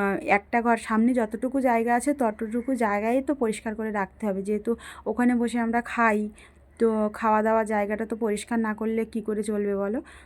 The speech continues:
তো আমি দেখো সকালবেলা উঠে সমস্ত কাজ করে ওদেরকে বের করে দিয়ে তারপরে এসছি ঝাড় দিতে। আর ওরা থাকলে না ঝাড় দেওয়া যায় না, এই ঝাড় দেবো আমার ছেলে এই পালিয়ে যাবে। তো ঝাড় দিয়ে, আমার ঝাড় দেওয়া হয়ে গেছে,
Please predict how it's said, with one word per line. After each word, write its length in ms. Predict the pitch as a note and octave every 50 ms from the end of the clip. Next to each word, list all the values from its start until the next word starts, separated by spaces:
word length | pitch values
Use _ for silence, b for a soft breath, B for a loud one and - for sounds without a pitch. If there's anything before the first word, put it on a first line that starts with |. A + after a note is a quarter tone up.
| B -
তো 80 | - A3+
আমি 220 | A3 G#3 G#3 G#3
দেখো 220 | G3+ G3+ G3 A3 A3
সকালবেলা 680 | G#3+ - G3+ - - - A3 A3 A3+ A3 G#3+ A3+ A3+
উঠে 360 | A3 G3+ G3+ G3 - C4 C4+
সমস্ত 460 | B3 - G#3+ G3 G#3+ A#3 A#3 A#3 - A#3+
কাজ 300 | A#3 G#3+ G#3 G#3 G#3 -
করে 240 | - A3+ A3 A3+
ওদেরকে 480 | A3 G#3 G3+ G3+ G#3+ G#3+ G#3+ A#3 A#3 A3
বের 200 | F#3 G3+ G3+ G3+
করে 240 | - A#3+ A#3+ A#3+ A3+
দিয়ে 240 | G#3 B3+ D4+ G4 A#4 B B B B B -
তারপরে 440 | G3 F3+ F#3 F#3+ - G#3+ G#3+ A#3+ B3
এসছি 300 | A#3 A3+ - - D4+ C#4
ঝাড় 280 | G#3 F#3 E3+ E3+ E3+ E3+ -
দিতে। 240 | - - - - D#3+ B B B B B B B
আর 120 | - F#3+ F#3+
ওরা 240 | F#3+ G#3 G#3 A#3 B3
থাকলে 360 | - - C#4 C4+ D4 D4+ E4
না 140 | E4+ D4 G#3+
ঝাড় 400 | F#3 G3+ G#3 G#3 G#3+ A#3+ A#3 G#3+
দেওয়া 240 | G3 G#3+ G3+ F#3+
যায় 180 | F#3 F#3+ F3+ F3+
না, 140 | F3 E3 - -
এই 300 | - - G#3+ A#3+ C4 C#4
ঝাড় 220 | C4 C4 C4+ C#4 B3+
দেবো 160 | B3+ D#4+ E4
আমার 220 | E4 C#4+ B3+ B3+ - -
ছেলে 180 | C4 B3+ B3
এই 200 | A#3+ G#3 G3+ G3+
পালিয়ে 320 | G3+ - F#3 F3+ F3+ F3+ F3
যাবে। 240 | F3 E3+ D#3+ E3 E3+ B B B B B B -
তো 100 | A3 G#3+
ঝাড় 320 | G3 F#3 F#3+ G3+ G#3+ G#3
দিয়ে, 360 | G#3 G3+ A#3 A#3+ C4 E4 G4+ G4+ - B B B B -
আমার 240 | - G#3 G#3 G#3 G3
ঝাড় 240 | G3 F#3 F#3+ G3 F#3
দেওয়া 240 | F#3 G#3 G#3+ G#3+
হয়ে 280 | A3 G3+ A#3 B3 C4 C4+
গেছে, 340 | C4 B3 A#3 - - A#3